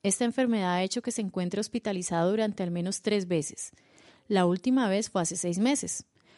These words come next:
Luego de salir de esta hospitalización, lo hemos notado muy desmotivado, quieto, permanece más bien en su cuarto y, aunque no tiene síntomas activos de su enfermedad, no vemos que avance o que pueda mejorar su estado general.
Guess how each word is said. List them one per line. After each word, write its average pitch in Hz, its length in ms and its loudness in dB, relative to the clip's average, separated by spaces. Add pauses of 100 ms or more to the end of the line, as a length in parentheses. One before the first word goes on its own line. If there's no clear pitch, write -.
(160)
Luego 220 260 4
de 294 100 4
salir 208 320 0
de 214 160 2
esta 240 200 -2
hospitalización, 233 840 0
lo 214 80 4
hemos 190 240 0
notado 202 380 0
muy 220 340 4
desmotivado, 170 840 -2 (300)
quieto, 185 480 0 (420)
permanece 208 520 2
más 226 160 4
bien 226 160 2
en 226 80 2
su - 120 -2
cuarto 208 520 0
y, 214 100 0
aunque 208 260 2
no 202 140 0
tiene 254 240 4
síntomas 285 640 2
activos 214 420 -2
de 240 80 -2
su 262 120 -2
enfermedad, 208 520 -2 (460)
no 233 200 6
vemos 277 300 4
que 226 100 0
avance 196 680 2
o - 100 -2
que - 140 -6
pueda 220 200 0
mejorar 220 380 2
su 208 140 -4
estado 202 340 0
general. 170 440 0